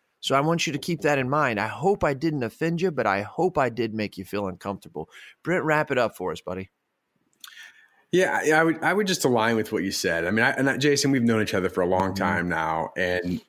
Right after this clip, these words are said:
Speaker 2: and people ask a lot of questions about, you know, things that we do, but at the end of the day, like, I know, I know it's cliche, but, but it's true, and it's from my heart, is I just wanna see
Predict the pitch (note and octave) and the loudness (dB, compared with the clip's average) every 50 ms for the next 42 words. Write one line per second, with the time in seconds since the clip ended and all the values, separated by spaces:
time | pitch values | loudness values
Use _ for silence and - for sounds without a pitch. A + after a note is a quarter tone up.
0 | - G#2 G2+ G2 F#2+ F#2+ - - _ - - - - - - - - _ _ _ | -4 -2 0 0 0 -2 -4 -6 _ -20 -20 -20 -20 -20 -20 -20 -20 _ _ _
1 | _ _ _ - G3 D#3 C3 C3 A#2 A2+ A#2 - A2 G#2+ G2 F2+ F2+ - - G#2+ | _ _ _ -2 -2 2 2 4 4 2 2 0 0 0 0 0 -2 -2 0 0
2 | F#2+ F#2+ - - G2 F#2+ F#2+ F2+ F2+ D#2 E2+ E2+ - F2+ E2+ E2 - A2 G2+ G2 | 0 0 0 -2 -2 -2 -2 -2 -2 -2 -2 -2 0 -2 -4 -4 -2 -2 -2 -2
3 | F2 G2 D2 E2+ F2+ F2 D#2 D#2 F#2 F#2 F2+ F2+ E2+ F2+ G#2 G#2 - F2+ A2+ C#3+ | -2 -4 -4 -4 -4 -6 -6 -4 -2 0 0 0 0 0 0 0 0 2 2 2
4 | F#3 F#3 A2+ F#2+ E2 D2 E2+ D#2+ E2 F#2+ G#2+ F#2+ F#2 G#2+ A2+ - _ _ _ _ | 2 2 0 -2 -2 0 0 0 2 2 2 2 0 0 -2 -4 _ _ _ _
5 | _ _ _ _ - E2+ - A#2 B2 B2+ - - B2 C3 C#3 D3+ E3 E3 C#3+ - | _ _ _ _ -10 -6 -2 0 2 2 2 2 2 2 4 4 2 2 0 -2
6 | - - - G#2 G2 - - - - D#2 - - - - _ _ _ _ _ _ | -4 -6 -4 -4 -2 -2 -2 0 0 -2 -2 -4 -8 -12 _ _ _ _ _ _
7 | - - A2+ G#2 B2+ C3 B2+ B2+ B2+ - A#2+ C3 C3+ B2 G#2+ - - - - - | -14 -10 -4 0 2 2 2 2 0 -2 -2 0 0 2 2 0 0 -2 -2 0
8 | - C3 F#2+ C#2+ B1+ E2 F2+ F#2 - - - C#3 B2 A2+ F#2+ E2+ D2+ - - A2+ | 2 2 2 2 2 0 0 0 0 0 2 2 2 4 2 2 0 0 0 2
9 | G2+ E2 - - G2+ G2 - _ - - - - - - F#3 B3 C4 - - A#2+ | 2 2 0 -2 -4 -6 -8 _ -10 -10 -8 -4 -2 0 2 2 2 0 0 0
10 | G#2 F#2+ - - - G2+ F#2+ F2+ | 0 0 0 0 0 0 0 0